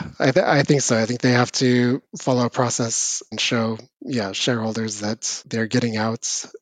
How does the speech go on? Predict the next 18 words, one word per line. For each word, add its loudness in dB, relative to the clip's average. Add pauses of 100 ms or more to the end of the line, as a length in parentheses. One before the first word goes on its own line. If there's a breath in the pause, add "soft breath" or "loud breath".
uh, 0
in, -4
in -6
a -8
correct -6
way. -2
Um, -4 (380)
this 0
is 4
a 8
huge 6
project. 2
It's -4 (160)
extremely 4 (260)
technically -2
complicated. 2 (720 loud breath)
It's, -4
uh, -4